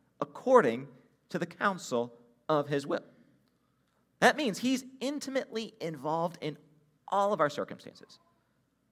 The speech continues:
working in them all and through them all to accomplish his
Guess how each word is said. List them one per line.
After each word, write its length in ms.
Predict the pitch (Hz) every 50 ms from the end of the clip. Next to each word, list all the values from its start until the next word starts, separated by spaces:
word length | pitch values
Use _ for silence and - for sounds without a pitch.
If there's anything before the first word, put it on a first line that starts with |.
| _ _ _ _
working 360 | - 147 147 143 143 123 120 - - -
in 200 | - 233 269 262
them 160 | 262 262 254
all 280 | 254 254 262 262 247 - -
and 280 | 190 208 214 214 208 - - - - - - -
through 320 | 196 170 202 262 277 269
them 180 | 185 123 143 -
all 100 | 85 - - - _ _ _ _ _ _ _ _ _
to 120 | - 160
accomplish 460 | 160 156 156 160 156 - 127 120 - - -
his 500 | - - 190 185 196 190 190 185 185 -